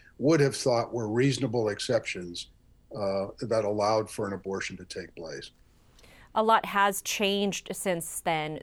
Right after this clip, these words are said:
Speaker 2: though there are fewer Democrats in the Idaho legislature.
Speaker 1: Right.
Speaker 2: Uh, it hasn't been a Democrat in the governor's office since Governor Andrus.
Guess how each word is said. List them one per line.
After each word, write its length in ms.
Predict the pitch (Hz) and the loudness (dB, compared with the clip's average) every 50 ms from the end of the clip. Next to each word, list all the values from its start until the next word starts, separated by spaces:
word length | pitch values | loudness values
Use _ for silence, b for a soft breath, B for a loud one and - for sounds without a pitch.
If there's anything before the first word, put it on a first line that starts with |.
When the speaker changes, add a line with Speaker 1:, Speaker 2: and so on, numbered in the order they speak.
| 156 | -6
Speaker 2:
though 240 | - 180 170 165 165 | -2 0 0 2 2
there 160 | 160 175 170 | 2 2 2
are 120 | 165 156 151 | 2 0 0
fewer 400 | - - - 202 208 196 190 175 | -4 -4 0 2 2 2 2 2
Democrats 640 | - 180 170 175 175 - - 170 160 160 - - | 0 0 -2 -2 -4 -2 0 0 0 0 -2 -4
in 40 | 185 | -4
the 60 | 165 | -2
Idaho 320 | 143 147 156 160 170 170 160 | -2 -2 -2 -4 -4 -4 -2
legislature. 800 | 156 175 185 - 170 - - 185 170 170 - - 170 170 170 165 B B B | 0 0 0 0 -2 -4 -2 0 0 0 0 0 0 0 0 -2 B B B
Speaker 1:
Right. 120 | 185 180 185 427 B | -10 -8 -8 -8 B
Speaker 2:
Uh, 160 | - 190 185 170 - - - - | 0 0 0 0 -2 -8 -8 -4
it 80 | - 185 | -2 0
hasn't 380 | 202 226 226 226 196 220 190 | 2 4 2 2 2 0 -2
been 320 | 175 220 208 202 196 190 175 | 2 2 4 4 4 2 2
a 80 | 180 | 0
Democrat 460 | 180 - 185 180 190 - 190 180 170 170 | 0 0 0 0 -2 -2 -2 -2 -2 -2
in 60 | 170 | -4
the 60 | 170 | -2
governor's 420 | - 175 175 175 180 165 165 156 | 0 0 0 0 -2 -4 -4 0
office 640 | 165 156 156 151 - 170 165 160 156 - - - - - | 0 2 2 0 0 -2 -4 -4 -4 -6 -10 -12 -12 -10
since 360 | - - - 220 220 233 - | -6 0 0 2 2 0 0
Governor 340 | - 185 170 165 160 147 - | 0 0 0 0 -2 -4 -2
Andrus. 640 | - 156 156 151 143 156 147 143 143 - - - | -2 -4 -4 -4 -2 -2 -2 -2 -2 -4 -6 -8